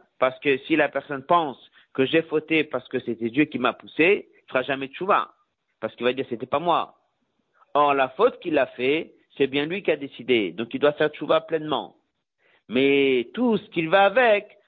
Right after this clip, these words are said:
il y a eu ici. Donc, la yérida que la personne se trouve après coup.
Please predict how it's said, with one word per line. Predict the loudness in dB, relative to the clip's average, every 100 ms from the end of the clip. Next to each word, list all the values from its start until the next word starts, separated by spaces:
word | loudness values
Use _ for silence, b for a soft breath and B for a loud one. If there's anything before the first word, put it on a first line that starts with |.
| _
il | 0
y |
a | 2
eu | 0
ici. | -8 -14 -10 -6 -4 -6 -12 _ _ _ _ _ _ _
Donc, | -6
la | 0 2
yérida | 2 0 -4 -4 0 0
que | 0 -4
la | -4
personne | -4 -8 -8
se | -8 -8
trouve | -4 0
après | 0 -2 -16
coup. | -14 -18